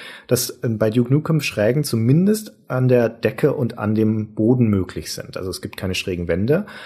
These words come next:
aber man kann Rampen im Level bauen, ja, also nach oben und nach unten und so weiter. Und damit ist doch erstaunlich viel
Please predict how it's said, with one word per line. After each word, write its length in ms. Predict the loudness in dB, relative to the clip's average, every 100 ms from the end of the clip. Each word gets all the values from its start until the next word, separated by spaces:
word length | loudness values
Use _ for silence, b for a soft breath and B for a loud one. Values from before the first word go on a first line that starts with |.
| B
aber 540 | 0 2 6 4 4 0
man 260 | 0 0 0
kann 380 | 0 2 2 2
Rampen 440 | 2 2 2 0
im 160 | 0 -2
Level 260 | -2 -4
bauen, 360 | -6 -8 -10 -6
ja, 180 | -2 0
also 180 | 0
nach 160 | -2 -4
oben 300 | -6 -4 -2
und 80 | -2
nach 120 | -4
unten 280 | -4 -6 -8
und 120 | -8
so 120 | -6
weiter. 340 | -6 -4 -4 -6 B B
Und 160 | 0 2
damit 260 | 4 4 2
ist 120 | 0
doch 140 | 0
erstaunlich 580 | 0 0 2 2 2 -2
viel 340 | -2 2 2